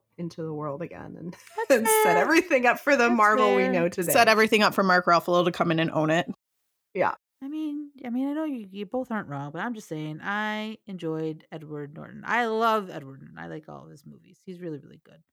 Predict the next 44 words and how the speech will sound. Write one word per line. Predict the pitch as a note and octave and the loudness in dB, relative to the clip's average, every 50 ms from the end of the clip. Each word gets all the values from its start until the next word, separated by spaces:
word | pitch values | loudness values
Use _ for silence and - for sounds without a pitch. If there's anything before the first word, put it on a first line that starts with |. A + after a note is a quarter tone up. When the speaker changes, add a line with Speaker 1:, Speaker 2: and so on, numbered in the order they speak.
| _ _ _ | _ _ _
Speaker 2:
So | - | -6
I'm | F#3+ F#3+ | -4 -4
excited | F#3+ F3 - F3 D3+ C#3+ C#3+ - _ | -4 -6 -8 -8 -10 -10 -12 -18 _
for | - D3+ D3 | -18 -16 -12
him | D3 D3+ D3+ C#3+ | -12 -12 -12 -12
to | - D#3 | -14 -16
be | D3+ D#3 D#3 D3 D3 D3 | -14 -14 -12 -12 -12 -12
in | D3 D3 | -14 -14
a | C#3+ | -12
Rian | C#3+ C#3 C3+ C3+ C3 | -12 -12 -12 -14 -14
Johnson | C3+ C3+ D3 D#3+ - - D#3 C#3+ | -16 -18 -20 -20 -20 -20 -20 -18
movie | - D2 - - D3+ _ | -18 -18 -20 -20 -20 _
for | - - D2+ D2+ C#2+ C#2 | -16 -14 -12 -12 -12 -12
sure. | C#2 - - - - - _ _ _ _ _ _ _ _ _ _ _ _ _ _ - | -14 -16 -20 -20 -20 -20 _ _ _ _ _ _ _ _ _ _ _ _ _ _ -2
Okay, | - C4+ D#4 D#4+ B3+ G3 | 0 2 2 2 2 2
so | - - | 0 0
that's | A#3 C4+ D4+ D#4 D4+ D4+ | 0 2 2 0 0 -2
all | B3 C4+ C#4+ C#4+ C#4+ | 0 2 2 2 2
the | B3 B3+ A#3+ A3 | 2 0 -2 -2
news. | G#3 G#3+ A#3+ D4 F4 G4 F4+ D#4+ C4+ B3 A#3+ A#3 A#3+ B3 B3 A3+ - | -2 -4 -4 -2 0 2 2 4 4 4 2 2 0 -2 -4 -6 -8
We | G3+ F#3+ G3+ A3 A3+ A3+ | -10 -10 -8 -6 -6 -4
have | A3 G#3+ G#3 G3+ G3 F#3 | -2 -2 0 0 -2 -2
a | F3+ F3 E3+ | -2 -4 -4
couple | E3+ - - B3+ B3+ - B3 A3+ F3+ | -6 -6 -6 -8 -6 -4 -6 -6 -6
of | F3 F3 E3 D#3+ D#3 D#3 - _ _ | -4 -4 -4 -4 -4 -6 -10 _ _
cues | - - - - D#4+ D#4+ D#4 D#4 D4+ D4+ D4+ D4+ D#4 D4+ | -20 -10 -4 -2 0 2 2 2 2 2 0 0 -2 -4
from | - C#4+ C#4 | -6 -6 -6
you | C#4 C#4 C#4 | -4 -6 -6
guys, | - C4+ B3+ B3+ B3+ B3+ B3+ C4 C4 A#3+ A3 | -4 -2 -2 0 0 0 0 -2 -4 -6 -8
and | E3+ E3+ | -10 -10
then | E3+ F3 E3+ | -8 -8 -8
we | E3+ F#3 G3+ G3 | -8 -8 -8 -8
are | F3 E3 | -8 -8
gonna | E3 E3 E3+ D3 | -8 -8 -10 -10
bounce | C#3+ D#3 D3 D3+ D#3 D#3 - | -10 -10 -10 -10 -10 -12 -12
on | F3 F3+ F#3+ | -12 -12 -10
outta | A3 B3 B3 B3 | -10 -12 -12 -12
here. | F#3+ E3 - - - | -14 -14 -16 -20 -18
So, | - - A#3 G#3+ D#3 - _ _ _ _ _ _ _ _ _ _ _ _ _ _ _ - | -8 -4 -2 -2 -2 -4 _ _ _ _ _ _ _ _ _ _ _ _ _ _ _ -2
first | D4+ C#4 A#3 F3 - - - _ | 0 0 0 0 -4 -12 -18 _
question | - B3+ A#3+ A3+ - - F#3 D#3 D#3 D#3 | -4 -2 -2 -2 -4 -8 -10 -10 -12 -10
comes | - - G#3 G3+ F#3 F3 E3+ - - | -8 -6 -6 -4 -4 -6 -8 -12 -14
from | - - F#3 F3+ F3 E3 D#3+ D#3 D#3 D#3+ | -10 -6 -4 -4 -4 -4 -6 -8 -8 -8
our | F3 F3+ E3+ E3 D#3 D3 D3+ | -6 -6 -4 -4 -6 -6 -8